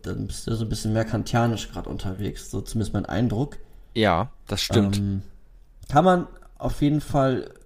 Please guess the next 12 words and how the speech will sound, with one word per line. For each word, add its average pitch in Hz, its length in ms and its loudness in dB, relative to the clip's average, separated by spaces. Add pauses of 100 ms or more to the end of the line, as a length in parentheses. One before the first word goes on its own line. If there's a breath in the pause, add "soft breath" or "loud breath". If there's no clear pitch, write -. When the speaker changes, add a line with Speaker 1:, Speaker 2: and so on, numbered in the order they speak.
(320)
Speaker 1:
so 127 160 -6
argumentieren 127 520 2
wie 123 60 0
du, 220 280 4
würde 147 160 8
ich - 100 -4
auch 147 80 0
machen, 175 280 4
wenn 156 140 4
du 151 140 2
das - 280 -2 (680)
andere, 190 580 2